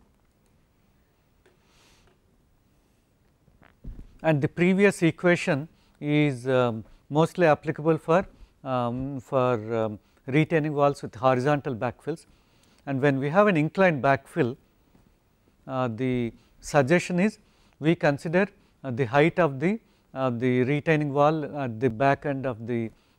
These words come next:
the reinforced block, as we have seen in the, in the external stability calculations. And a more general method, uh, that was proposed by Mononobe and Okabe in nineteen twenty-nine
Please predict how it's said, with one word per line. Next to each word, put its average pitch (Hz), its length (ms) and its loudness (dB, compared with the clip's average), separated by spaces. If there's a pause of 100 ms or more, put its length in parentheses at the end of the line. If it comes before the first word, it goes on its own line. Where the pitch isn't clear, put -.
the 131 120 -4
reinforced 135 520 -4
block, 131 300 -4
as 127 180 -6
we 123 100 -8
have 120 160 -6
seen 147 280 -8
in 123 160 -10
the, 185 160 -10 (360)
in 127 80 -12
the 127 60 -6
external 135 440 -10
stability 131 420 -8
calculations. 127 840 -10 (880)
And 139 180 0
a 143 60 6
more 175 260 4
general 160 520 2
method, 147 440 0 (760)
uh, 135 160 2
that 123 280 0
was 139 160 -2
proposed 139 480 0
by 135 140 2
Mononobe 135 680 0
and 117 200 -6
Okabe 131 560 0 (420)
in 131 100 -10
nineteen 135 400 -6
twenty-nine 131 640 -6